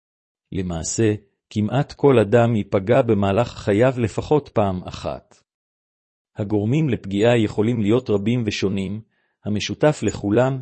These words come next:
הינה העובדה שבדרך כלל ניתן להגיש תביעה ולקבל פיצויים על הנזק שנגרם. היות וישנן עשרות אפשרויות לתביעת נזיקין, מומלץ לפנות לעורך דין בנדון, אשר יטפל בהליך התביעה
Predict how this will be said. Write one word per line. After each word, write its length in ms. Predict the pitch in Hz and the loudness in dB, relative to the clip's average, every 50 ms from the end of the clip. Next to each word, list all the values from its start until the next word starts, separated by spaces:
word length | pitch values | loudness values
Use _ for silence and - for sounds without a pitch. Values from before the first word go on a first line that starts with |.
| 117 | -4
הינה 260 | - 110 117 127 120 110 | -4 -2 0 2 2 2
העובדה 440 | 104 98 98 90 98 113 131 135 | 2 2 0 0 0 0 0 2
שבדרך 640 | 123 - 110 101 98 101 104 120 135 131 - - - | 0 0 -2 -2 0 0 0 0 0 -2 -6 -6 -4
כלל 180 | 139 127 110 | -2 0 0
ניתן 320 | 101 98 98 - 127 135 123 | 0 -2 -2 -2 -4 -2 0
להגיש 420 | 107 101 98 98 110 120 - - | 0 0 0 0 -4 -6 -6 -8
תביעה 440 | - 98 98 98 113 123 147 151 - | -8 -8 -6 -2 -2 -2 -2 0 -2
ולקבל 440 | 117 101 - - 101 107 135 139 131 | -2 -2 -2 -2 -2 0 0 -2 -2
פיצויים 560 | - 107 - - - 120 123 123 131 131 127 | -4 -6 -6 -4 -2 -2 -2 -2 -2 -4 -4
על 120 | 113 107 | -2 -2
הנזק 400 | 104 104 107 113 117 107 104 - | -2 0 -2 -2 -2 -4 -6 -6
שנגרם. 640 | - - 104 95 95 92 95 92 87 71 64 57 - - _ _ _ _ _ _ _ _ _ _ _ _ _ _ _ _ _ _ _ _ _ - | -6 -6 -4 -4 -4 -4 -4 -4 -4 -6 -8 -12 -16 -20 _ _ _ _ _ _ _ _ _ _ _ _ _ _ _ _ _ _ _ _ _ -6
היות 400 | 107 101 107 131 151 165 165 - | -2 2 4 4 2 2 0 -4
וישנן 500 | 95 95 92 - - 107 110 107 104 101 | -4 -4 -4 -4 -4 -2 -2 -2 -2 -2
עשרות 440 | - - - 101 117 135 139 - | -4 -4 -4 0 0 0 0 -2
אפשרויות 560 | 110 - - - 98 90 95 98 117 - - 101 | -4 -6 -4 -2 -2 0 2 2 2 2 0 -4
לתביעת 480 | 95 - - 92 101 110 139 139 - | -6 -6 -6 -4 -2 -2 -2 -2 -2
נזיקין, 500 | 117 104 90 98 98 - - 127 139 143 | -2 -4 -4 -4 -6 -6 -6 -4 -4 -2
מומלץ 480 | 131 113 107 110 110 131 143 - - 120 | -2 -2 0 0 0 0 -2 -2 -4 -6
לפנות 420 | 104 - - 127 131 143 139 - | -8 -6 -4 -4 -4 -4 -2 2
לעורך 400 | 113 107 110 113 127 127 123 - | 2 4 4 4 2 0 -4 -4
דין 240 | 101 120 135 131 113 | -4 -2 -2 0 0
בנדון, 560 | 104 98 98 98 98 120 127 135 143 143 143 - - | 0 0 -2 -2 0 -2 -2 -2 -2 -6 -8 -10 -10
אשר 300 | 107 92 - - 131 120 | -10 -6 -4 -2 0 0
יטפל 440 | 110 104 - 98 - - 120 117 107 | 0 0 -2 -2 -2 0 0 0 0
בהליך 400 | 101 98 98 101 120 123 - 120 | 2 2 2 2 0 -2 -4 -6
התביעה 500 | 113 - - 98 104 101 123 139 143 | -6 -6 -6 -6 -4 -2 -2 -4 -4